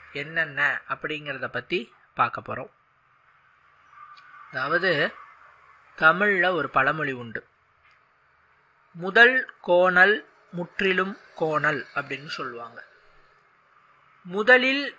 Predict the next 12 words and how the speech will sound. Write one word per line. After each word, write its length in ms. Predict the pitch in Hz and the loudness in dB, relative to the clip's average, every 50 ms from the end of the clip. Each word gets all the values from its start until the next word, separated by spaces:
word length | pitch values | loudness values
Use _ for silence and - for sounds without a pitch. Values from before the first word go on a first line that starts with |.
| _ - | _ -12
எடுத்து 720 | - 160 180 185 208 226 220 - - - 240 240 233 - - 165 | -6 -2 0 0 0 0 -2 -4 -8 -6 -4 -4 -6 -6 -4 -2
வைக்கக்கூடிய 960 | 165 202 185 190 - - - 208 208 - - - 190 180 180 165 180 180 | -2 -2 -2 -4 -6 -4 0 0 0 -2 -4 -6 -4 -2 -2 -2 -4 -4
அடி 560 | 190 196 - - - 156 156 151 180 165 156 _ _ _ _ _ - - - - - - _ - - _ _ _ _ _ _ _ _ _ _ _ _ _ _ _ | -2 -2 0 4 2 2 2 0 -6 -10 -10 _ _ _ _ _ -20 -20 -20 -20 -20 -20 _ -20 -20 _ _ _ _ _ _ _ _ _ _ _ _ _ _ _
எப்பொழுதுமே 920 | - 165 180 185 180 - - 233 226 220 214 196 196 185 185 190 208 214 - | -8 -6 -6 -6 -4 -2 0 2 2 2 0 -4 -8 -8 -6 -6 -6 -6 -8
சரியானதாக 1160 | - - - 180 170 170 190 202 208 208 202 202 202 196 196 180 170 170 170 170 175 170 - | -10 -8 -4 -4 -4 -2 -2 -2 2 2 4 4 4 4 2 2 2 4 4 4 2 0 -4
இருந்துவிட்டால், 1040 | 208 170 151 156 160 165 165 165 160 151 139 131 _ _ - 143 143 143 131 117 - _ _ _ _ _ _ _ _ _ _ _ _ _ _ _ _ _ _ _ _ _ _ _ _ _ _ | -8 -8 -8 -8 -8 -8 -8 -8 -8 -8 -10 -10 _ _ 2 4 4 4 4 0 -6 _ _ _ _ _ _ _ _ _ _ _ _ _ _ _ _ _ _ _ _ _ _ _ _ _ _
அந்த 320 | - 160 170 180 170 170 160 | 0 0 0 0 0 -4 -4
வேலை 720 | 147 147 160 170 180 190 202 190 185 190 208 233 277 _ _ _ _ - | -2 -2 -2 0 2 0 0 0 -2 -6 -6 -10 -14 _ _ _ _ -18
முழுவதும் 840 | 151 147 156 170 180 196 208 202 196 185 160 165 175 185 226 - _ _ _ | -14 -10 -8 -6 -6 -4 -4 -4 -4 -4 -4 -6 -6 -8 -10 -18 _ _ _
உங்களுக்கு 840 | - 156 156 151 156 147 143 139 139 - - - 180 190 - - _ _ - | -16 -14 -8 -4 -4 -4 -4 -6 -10 -10 -10 -8 -8 -8 -10 -12 _ _ -14
வெற்றியாக 920 | 139 143 143 - _ - - 180 180 170 156 147 139 139 139 135 - 180 - - - | -10 -10 -10 -12 _ -12 -8 -8 -6 -6 -4 -2 -2 -2 -2 -2 -4 -4 -6 -6 -10
அமையும். 420 | - 123 123 120 113 110 120 120 | -14 -12 -10 -10 -12 -12 -16 -18